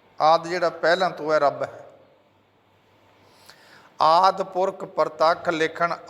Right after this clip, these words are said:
ਅਬਰ ਅਚਰ ਮਸਤਕ ਧੁਰ।" ਕਹਿੰਦੇ ਅੱਖਰਾਂ ਦੇ ਰਾਹੀਂ ਇਹ ਧਰ ਦਿੱਤਾ ਹੈ, ਅੱਖਰਾਂ ਦੇ ਰੂਪ ਦੇ ਵਿੱਚ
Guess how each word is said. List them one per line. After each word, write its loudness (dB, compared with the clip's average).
ਅਬਰ 0
ਅਚਰ -2
ਮਸਤਕ -2
ਧੁਰ।" -4
ਕਹਿੰਦੇ 0
ਅੱਖਰਾਂ 2
ਦੇ 0
ਰਾਹੀਂ -2
ਇਹ -4
ਧਰ 2
ਦਿੱਤਾ -8
ਹੈ, -8
ਅੱਖਰਾਂ -2
ਦੇ -6
ਰੂਪ -8
ਦੇ -4
ਵਿੱਚ -12